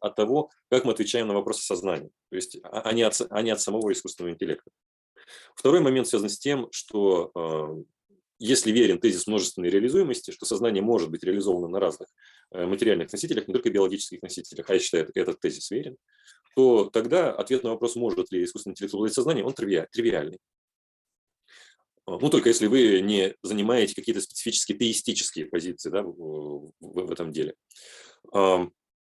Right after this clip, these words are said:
почему в прямом смысле вопрос о сознании бессмысленен? А, ну, отчасти, на мой взгляд, бессмысленен для искусственного интеллекта, потому что,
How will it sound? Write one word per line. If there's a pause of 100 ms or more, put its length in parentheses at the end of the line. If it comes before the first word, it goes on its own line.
(720)
почему
в
прямом
смысле
вопрос
о
сознании
бессмысленен?
А,
ну,
отчасти,
на
мой
взгляд,
бессмысленен
для
искусственного
интеллекта,
потому
что,